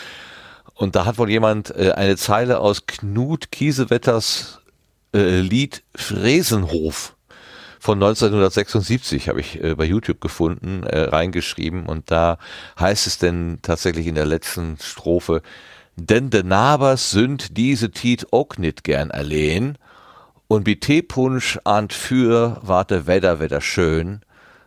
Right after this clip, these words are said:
Wann de Bladder sich brun farft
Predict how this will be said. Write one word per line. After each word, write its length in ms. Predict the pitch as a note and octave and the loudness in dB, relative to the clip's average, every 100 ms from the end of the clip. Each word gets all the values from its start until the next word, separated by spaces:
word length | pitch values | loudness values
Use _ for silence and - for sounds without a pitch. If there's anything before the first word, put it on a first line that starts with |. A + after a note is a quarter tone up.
| _ | _
Wann 140 | F2 | 0
de 80 | F2 | 0
Bladder 460 | D2+ E2 A2 G2+ F#2+ | 2 2 4 4 2
sich 260 | - G2 - F2 | -2 -4 -4 -10
brun 380 | D#2+ F2 F#2 A2 | -6 -2 0 -2
farft 640 | - G2+ F#2+ G2 - - | -2 0 2 2 0 -12